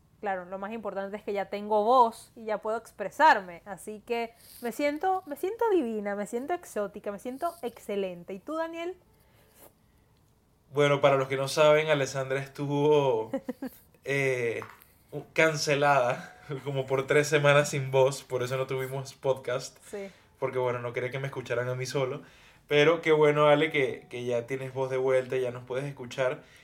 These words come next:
Speaker 2: Yo estoy muy bien, muy feliz también. Eh, y, y ahora que hablas de esto del me time,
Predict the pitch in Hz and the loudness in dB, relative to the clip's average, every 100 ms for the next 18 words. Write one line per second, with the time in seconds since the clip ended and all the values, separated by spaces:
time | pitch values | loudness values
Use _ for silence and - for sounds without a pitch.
0 | _ 139 143 160 156 160 160 151 160 156 | _ -8 -4 -2 0 2 4 4 0 -8
1 | 131 123 135 135 127 135 139 135 139 170 | -8 -6 -6 -6 -6 -6 -4 -4 -6 -12
2 | - _ _ _ - 127 120 113 - - | -20 _ _ _ -8 -4 -4 -4 -8 -18
3 | - _ _ _ _ - 143 139 143 143 | -20 _ _ _ _ -8 -8 -6 0 4
4 | 151 214 180 170 185 175 196 185 143 147 | 6 4 4 4 2 -2 0 0 0 -4
5 | 147 156 151 160 | -4 0 0 -2